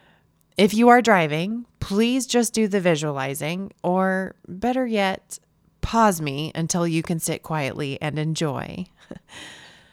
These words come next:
At your core, I would love for you to visualize a big blue dot.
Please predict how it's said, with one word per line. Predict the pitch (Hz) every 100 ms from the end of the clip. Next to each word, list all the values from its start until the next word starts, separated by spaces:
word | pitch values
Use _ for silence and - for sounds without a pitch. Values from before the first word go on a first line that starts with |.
| _ _ _ _ _ _ _ _ _ _ _ _ _ _ _ _ _ _ _ -
At | 202 254 247
your | 254 262
core, | - - 226 156 98 147 208 - _ _ _ _ _ _ -
I | 202
would | 262 285 254
love | 233
for | - 214
you | 185 196
to | - 202
visualize | 202 175 156 139 131 139 170 -
a | 196
big | 185 220 226 202 -
blue | 185 185 185 185
dot. | 160 127 - - _ -